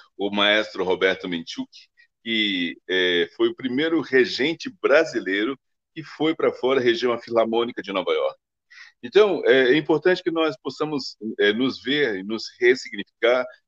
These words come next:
na presença dos nossos conterrâneos, vendo que nós, brasileiros, nós temos aí artistas e instrumentistas tocando em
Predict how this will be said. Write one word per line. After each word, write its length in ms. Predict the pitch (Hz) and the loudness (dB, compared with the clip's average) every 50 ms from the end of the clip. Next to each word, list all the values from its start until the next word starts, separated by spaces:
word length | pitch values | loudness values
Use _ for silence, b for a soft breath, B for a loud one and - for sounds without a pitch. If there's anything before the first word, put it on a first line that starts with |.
| _ - | _ -8
na 240 | 107 117 123 127 | -4 0 0 0
presença 520 | 127 - 139 117 98 95 127 147 - 139 143 | 0 2 0 0 0 0 -2 -4 -4 -6 -8
dos 180 | 123 120 110 - | -8 -10 -12 -8
nossos 360 | 123 120 117 - - - - | -6 -6 -6 -6 -10 -18 -14
conterrâneos, 880 | - 131 131 - - 104 85 - 98 107 110 104 95 73 58 - - B B B B B _ - | -8 -10 -8 -4 -4 -4 -4 -2 -2 -2 -2 -4 -6 -8 -12 -14 -20 B B B B B _ -2
vendo 240 | 110 123 127 131 | 0 0 0 0
que 140 | 127 - 127 | -4 -6 -8
nós, 380 | 120 117 117 123 135 127 - - | -6 -4 -2 -2 0 -2 -2 -2
brasileiros, 600 | - 98 95 87 85 85 80 92 98 101 85 82 - | -2 -4 -4 -4 -6 -4 0 2 2 0 0 -4 -12
nós 120 | - 98 - | -12 -12 -12
temos 280 | - 104 101 92 87 90 | -10 -12 -12 -10 -6 -6
aí 440 | 90 82 87 90 87 82 78 73 - _ B B B _ - | -4 -4 -4 -4 -6 -8 -10 -12 -18 _ B B B _ -10
artistas 840 | 90 92 - - - - 117 113 101 - - 101 87 80 78 71 85 | -10 -10 -10 -12 -18 -12 -10 -10 -10 -6 -4 -2 -2 -2 -4 -8 -10
e 360 | 90 87 85 80 78 76 67 | -8 -8 -8 -8 -10 -14 -16
instrumentistas 720 | 85 90 - - 101 95 92 87 - - 110 - - 95 - | -16 -18 -14 -12 -8 -8 -8 -8 -10 -14 -14 -14 -14 -18 -18
tocando 360 | - 95 _ - 101 92 92 | -20 -18 _ -10 -8 -8 -8
em 180 | 95 92 87 | -8 -10 -10